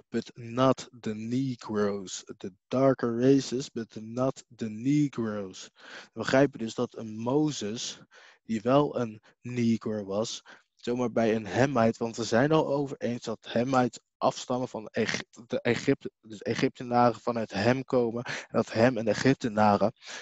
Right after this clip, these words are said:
dus, dus gewoon wel dus in dat gebied in Afrika komen waar je dus zo'n vertoning moet hebben. Want anders brand je gewoon helemaal de, de pletten. Heb je gewoon op je eerste levensjaar sterf je al aan huidkanker, bij wijze van. Klinkt hard, maar true that.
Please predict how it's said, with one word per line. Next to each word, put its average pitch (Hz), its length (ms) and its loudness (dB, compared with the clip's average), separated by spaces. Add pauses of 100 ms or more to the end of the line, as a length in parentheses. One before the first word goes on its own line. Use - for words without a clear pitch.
dus, - 240 -8 (640)
dus 107 200 -8 (1300)
gewoon 120 260 2 (520)
wel 131 300 6
dus 117 280 -4 (220)
in 131 160 -4
dat 127 180 2 (120)
gebied 127 460 -2
in 131 160 -6
Afrika 120 360 2
komen 117 260 -2
waar 117 120 4
je 113 60 2
dus 107 240 -6
zo'n 123 320 -6
vertoning - 680 0
moet 113 160 -4
hebben. 101 280 0
Want 95 120 -2
anders 117 280 -2
brand 117 260 -2
je - 60 -8
gewoon 113 140 -4
helemaal 120 200 -2
de, 110 80 -6 (160)
de - 120 -20 (100)
pletten. 139 360 4
Heb 104 120 2
je - 60 -18
gewoon 117 160 -2
op 113 100 -8
je 117 80 -4
eerste 120 300 0
levensjaar 117 580 2
sterf 123 400 2
je 120 60 -2
al 117 80 0
aan 110 80 -4
huidkanker, 113 640 0
bij 104 100 -6
wijze 104 300 -4
van. 101 260 -6 (300)
Klinkt 131 260 4
hard, 104 260 -2
maar 107 160 0
true 131 260 -2
that. 127 340 6